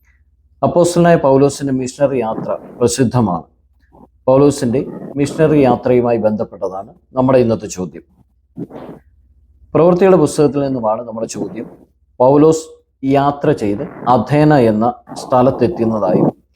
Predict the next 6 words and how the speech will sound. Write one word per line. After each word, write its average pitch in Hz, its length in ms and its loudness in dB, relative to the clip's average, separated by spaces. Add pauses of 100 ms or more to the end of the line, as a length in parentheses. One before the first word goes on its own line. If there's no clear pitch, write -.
(360)
അവിടെ 165 200 4
സുവിശേഷം 156 560 0
അറിയിക്കുന്നതായും 113 680 0
നമുക്ക് 110 260 -8
വചനം 113 320 0
പഠിക്കുമ്പോൾ 104 420 -8